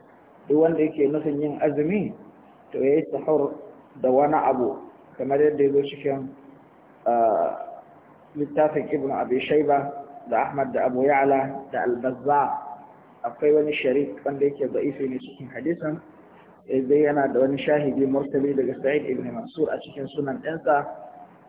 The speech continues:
da yake cewa, "تسحروا ولو بلقمة." Ku yi suhur ko da da loma ɗaya ne, ah, kamar yadda Ibn Hajar ya fara a Fathul Bari, sannan yana da wani,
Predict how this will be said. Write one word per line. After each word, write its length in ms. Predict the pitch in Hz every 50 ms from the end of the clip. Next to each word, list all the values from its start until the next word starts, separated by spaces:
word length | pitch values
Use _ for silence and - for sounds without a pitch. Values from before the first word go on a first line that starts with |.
| - - -
da 80 | 123
yake 240 | 131 135 - 131 135 - -
cewa, 200 | 139 135 139 135 -
"تسحروا 560 | 135 131 - - - - - 131 135 147 147
ولو 320 | 143 143 135 143 147 143
بلقمة." 580 | 135 131 127 135 147 - - 147 139 131 131 - - - - - - - -
Ku 80 | 135 139
yi 100 | 147 143
suhur 400 | - 135 - 147 147 143 139 - -
ko 100 | 147 147
da 200 | 139 135 135 131
da 280 | 123 127 123 120 113 - - - - - - - - - - - - - - - -
loma 360 | 131 143 143 139 139 120 120 -
ɗaya 200 | 139 165 175 165
ne, 240 | 160 151 147 - - - - - - - - - - - - _ - - - -
ah, 560 | - 107 110 104 98 95 82 80 82 65 65 - - - - - - - - - - - - - - _ - -
kamar 220 | 143 135 139 143
yadda 180 | 147 139 143 123
Ibn 160 | 135 127 127 135
Hajar 240 | 135 - 151 143 139
ya 120 | 135 139 135
fara 200 | 135 135 120 104
a 160 | 123 123 -
Fathul 320 | 139 135 - - 123 123
Bari, 280 | 113 143 151 151 151 147 -
sannan 220 | 147 131 139 143
yana 180 | 147 147 147 139
da 120 | 135 -
wani, 280 | 135 139 143 143 143